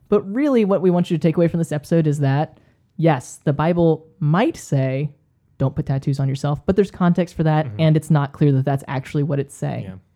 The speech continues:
Speaker 2: So, Tyler, you said that there's no, uh, um, textual context for this. Is there any, uh, historical context that you can give us at all?
Speaker 1: Well, that's get, that's a complicated question 'cause it gets into something we don't have time to deal with on a short episode. I won't use the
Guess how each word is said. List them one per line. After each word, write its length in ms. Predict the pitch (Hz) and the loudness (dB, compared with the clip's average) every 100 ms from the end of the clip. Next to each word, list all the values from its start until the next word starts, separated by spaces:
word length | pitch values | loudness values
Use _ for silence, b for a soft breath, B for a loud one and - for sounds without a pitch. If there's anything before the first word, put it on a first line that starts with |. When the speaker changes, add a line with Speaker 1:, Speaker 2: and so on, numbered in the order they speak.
| _ b b b | _ b b b
Speaker 2:
So, 120 | - | -10
Tyler, 220 | 143 151 | -6 -4
you 80 | 139 | -4
said 220 | 135 170 | -4 -6
that 60 | 135 | -4
there's 200 | 131 123 | -4 -2
no, 220 | 127 113 | -4 -4
uh, 300 | 107 104 101 98 _ _ | -4 -6 -8 -12 _ _
um, 420 | 107 101 95 98 104 _ _ - | -14 -12 -12 -14 -18 _ _ -8
textual 360 | 147 147 117 | -8 -6 -8
context 420 | 104 107 104 101 - | -8 -10 -10 -14 -14
for 80 | |
this. 180 | 101 104 | -12 -12
Is 80 | 104 | -10
there 100 | 117 | -8
any, 200 | 117 107 | -8 -8
uh, 180 | 101 98 | -10 -12
historical 460 | - - 127 123 120 | -14 -8 -6 -6 -6
context 460 | 131 131 135 131 | -8 -6 -8 -10
that 60 | 127 | -14
you 80 | 123 | -10
can 80 | |
give 100 | 127 | -10
us 120 | 127 135 | -12 -14
at 60 | |
all? 240 | 143 139 - b b b b | -16 -16 -20 b b b b
Speaker 1:
Well, 100 | - | -4
that's 320 | 208 220 - - | -2 -2 -6 -12
get, 380 | 180 190 - - | -4 -4 -4 -2
that's 180 | 170 | -2
a 40 | 151 | 0
complicated 480 | 170 160 156 156 143 | 0 0 0 0 0
question 440 | 175 175 175 165 | -2 0 0 0
'cause 180 | - 156 | 2 0
it 80 | 147 | 0
gets 260 | 165 160 | 0 0
into 460 | 156 151 - 151 147 | 0 0 0 0 0
something 520 | 143 151 147 147 147 | -2 -2 0 -2 -2
we 380 | 147 147 143 143 | -2 0 0 -2
don't 200 | 147 147 | -2 -2
have 160 | 143 139 | -2 -2
time 200 | 147 147 | -2 0
to 60 | |
deal 140 | 151 151 | 2 2
with 160 | 151 | 2
on 340 | - 151 139 139 - | 2 0 0 0 -4
a 60 | |
short 340 | 131 - 156 143 | -4 0 0 0
episode. 540 | 151 139 139 165 202 - - | -2 -4 -2 -2 -4 -8 -12
I 40 | |
won't 160 | 151 139 | -10 -4
use 220 | 151 139 | -2 -2
the 220 | 151 151 | -6 -8